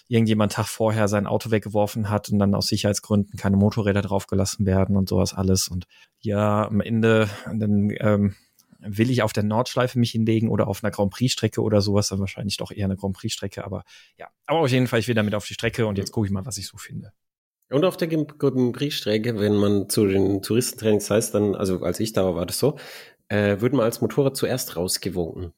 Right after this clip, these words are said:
Speaker 2: damit
Speaker 1: Ja,
Speaker 2: man
Speaker 1: das stimmt,
Speaker 2: sich
Speaker 1: ja.
Speaker 2: nicht durch das Feld von alten Citroën Xantias durchkämpfen muss.
Speaker 1: Das, das stimmt, ja.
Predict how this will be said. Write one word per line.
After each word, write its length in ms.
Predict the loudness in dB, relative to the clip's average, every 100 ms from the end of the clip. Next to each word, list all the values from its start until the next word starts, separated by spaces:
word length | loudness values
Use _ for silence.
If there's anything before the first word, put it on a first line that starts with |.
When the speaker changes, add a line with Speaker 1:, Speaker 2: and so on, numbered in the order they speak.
| _ _ _ -6
Speaker 2:
damit 240 | -4 -2
Speaker 1:
Ja, 120 | -2
Speaker 2:
man 80 | 0
Speaker 1:
das 120 | 0
stimmt, 160 | 0 2
Speaker 2:
sich 160 | 2
Speaker 1:
ja. 60 | 2
Speaker 2:
nicht 200 | 0 2
durch 160 | 0 2
das 220 | 0 0
Feld 360 | 0 0 0
von 260 | 0 -2 -2
alten 540 | 0 0 0 0 0
Citroën 800 | -2 -4 -4 -2 -2 0 2 0
Xantias 640 | -2 -4 -4 0 0 0 0
durchkämpfen 800 | 0 0 -4 -2 -4 -2 -2 -2
muss. 140 | -2
Speaker 1:
Das, 260 | -2 -4 -4
das 140 | -4 -2
stimmt, 200 | 0 0
ja. 140 | 0